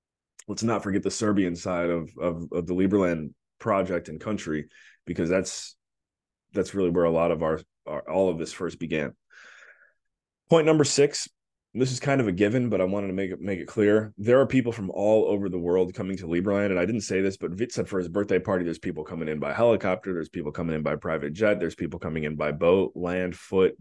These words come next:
bike, car, bus, train, plane, you name it.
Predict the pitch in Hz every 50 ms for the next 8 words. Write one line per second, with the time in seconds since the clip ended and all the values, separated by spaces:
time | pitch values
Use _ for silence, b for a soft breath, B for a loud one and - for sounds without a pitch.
0 | - _ _ 78 78 87 92 90 - - - _ _ _ - - - 101 92 90
1 | 95 98 95 92 92 92 - _ _ _ _ _ - 90 90 87 85 - - -
2 | - - - _ _ _ _ _ _ _ _ _ - - - - 98 95 98 95
3 | 95 92 92 90 90 90 - _ _ _ - - - 98 95 98 98 92 92 92
4 | 95 95 92 73 95 104 104 104 98 98 95 85 78 69